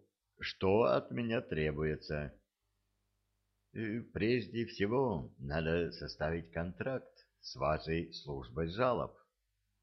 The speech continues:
«У меня нет службы жалоб. Я имею огромный опыт в составлении контрактов и занимаюсь этим сам».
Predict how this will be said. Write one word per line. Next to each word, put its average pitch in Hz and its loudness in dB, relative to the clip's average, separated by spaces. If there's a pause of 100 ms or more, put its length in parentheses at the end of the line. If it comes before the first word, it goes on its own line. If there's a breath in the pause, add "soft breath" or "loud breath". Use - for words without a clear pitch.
(760)
«У 65 -10
меня 90 4
нет 92 2
службы 69 -4
жалоб. 64 -2 (640)
Я 90 6
имею 95 6
огромный 87 4
опыт 101 2
в - -12
составлении 80 0
контрактов 76 -2 (480)
и 87 0
занимаюсь 85 0
этим 67 -8
сам». 71 -4